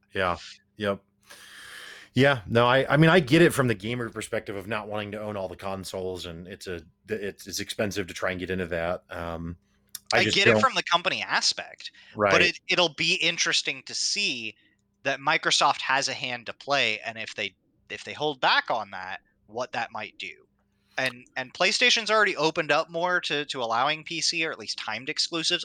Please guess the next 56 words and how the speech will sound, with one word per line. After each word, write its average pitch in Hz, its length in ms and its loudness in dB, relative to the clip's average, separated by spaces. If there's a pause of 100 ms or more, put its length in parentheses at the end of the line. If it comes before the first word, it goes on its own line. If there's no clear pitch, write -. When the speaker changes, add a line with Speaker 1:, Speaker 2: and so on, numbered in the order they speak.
Speaker 2:
I'm 277 180 2
fine 233 380 -2
with 214 120 -6
timed 202 300 -2
exclusives. 160 800 -2 (760)
I've 202 160 2
been 214 180 2
waiting 190 420 4
years 185 420 4
to 170 100 2
play 175 280 2
most 160 280 2
games 160 280 0
for 170 100 -2
my 143 80 0
whole 139 260 0
life. 110 340 -4
<laughs> - 280 2
So, 180 440 6 (380)
like, 147 300 -2 (220)
Speaker 1:
Right. 107 340 4 (380)
Speaker 2:
I 180 100 4
had 202 140 6
to 202 60 6
Speaker 1:
Right. 175 100 2
Speaker 2:
wait. 185 200 2
Si-, 196 220 2
if 160 240 -4
Doom 190 260 -2
was 185 160 0
a 165 60 -2
timed 170 320 0
exclusive, 156 600 -2
I 135 100 0
would 143 140 0
have 143 80 0
been 139 200 -2 (140)
okay 147 380 0
with 143 140 -2
that 135 200 -2
too, 139 240 -2
'cause 120 140 -12
here 127 120 -8
we 131 100 -6
are 127 120 -2
six - 320 2
months 127 220 -6
later, 123 240 -2
I'm 101 80 -8
just 110 160 -8
now 113 100 0
playing 120 400 -6
it. 92 80 -14
<laughs> - 60 -10
So - 200 0 (100)
Speaker 1:
Right, 110 500 2